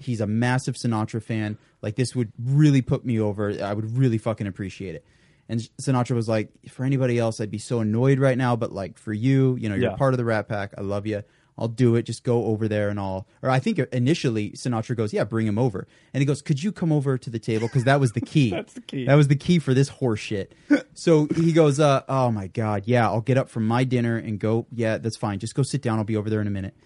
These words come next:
Speaker 1: So Don goes back to his table, continues his conversation with his soon-to-be wife and, uh, father-in-law. And he, uh,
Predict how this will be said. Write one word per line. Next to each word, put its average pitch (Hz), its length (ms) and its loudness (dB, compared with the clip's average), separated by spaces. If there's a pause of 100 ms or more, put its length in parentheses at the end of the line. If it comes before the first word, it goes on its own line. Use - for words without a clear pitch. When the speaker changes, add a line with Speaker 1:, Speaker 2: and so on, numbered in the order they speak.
(420)
Speaker 1:
So 139 380 2 (240)
Don 147 260 4
goes 135 140 4
back 143 180 2
to 143 60 0
his 127 100 0
table, 127 460 -2
continues 131 400 2
his 113 100 -6
conversation 120 640 -4
with 110 140 -2
his 107 300 -6 (200)
soon-to-be 123 500 2
wife 113 480 -2
and, 110 200 -4
uh, 104 160 -4
father-in-law. 104 560 -4 (560)
And 120 320 -2 (220)
he, 120 360 -4
uh, 110 220 -2